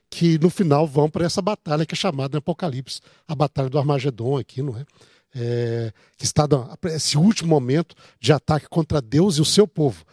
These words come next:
Mas é uma série de nações ligadas sob liderança de alguns mais fortes ali que no final se colocam, né? Então, é, por isso que alguns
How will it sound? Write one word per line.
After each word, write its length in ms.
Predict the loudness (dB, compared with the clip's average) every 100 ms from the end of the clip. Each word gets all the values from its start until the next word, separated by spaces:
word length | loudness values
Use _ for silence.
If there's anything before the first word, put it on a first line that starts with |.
| _ _
Mas 300 | 2 4 4
é 80 | 4
uma 200 | 4 2
série 360 | 4 6 6 4
de 120 | 0
nações 680 | 0 0 2 2 2 -4 -8 _ _ 0
ligadas 840 | 2 4 4 4 2 0 0 -10 _ -20 _ 0
sob 280 | 4 4 4
liderança 640 | 4 4 6 4 4 2
de 80 | 2
alguns 340 | 2 0 0
mais 240 | 0 -2 0
fortes 380 | 2 2 2
ali 160 | -2 -2
que 160 | -4 -4
no 80 |
final 360 | -4 -2 -2 -2 -6 _
se 140 | -2
colocam, 460 | 2 4 2 0 -6
né? 60 | -8
Então, 320 | -4 -4 -4 -8 _ _ -4
é, 480 | 0 2 2 0 0
por 160 | 4 4
isso 180 | 4 -2
que 80 | -2
alguns 640 | -2 -2 -2 -2 -6